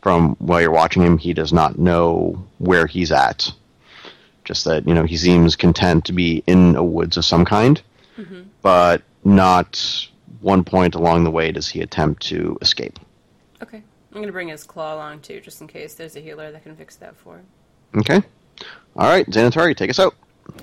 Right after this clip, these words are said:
Speaker 2: Thank you for listening. You can find out more at death to four dishonor dot com. Find us on Twitter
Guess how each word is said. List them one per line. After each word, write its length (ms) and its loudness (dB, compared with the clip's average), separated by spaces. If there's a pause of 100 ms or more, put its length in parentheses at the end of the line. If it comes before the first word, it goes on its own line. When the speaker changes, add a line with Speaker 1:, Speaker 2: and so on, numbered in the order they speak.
(240)
Speaker 2:
Thank 160 -14
you 80 -18
for 100 -18
listening. 320 -16
You 80 -20
can 160 -16
find 220 -14
out 80 -14
more 240 -12
at 160 -12
death 220 -16
to 40 -20
four 160 -20
dishonor 400 -20
dot 220 -18
com. 400 -20
Find 200 -20
us 200 -20
on 200 -20
Twitter 380 -18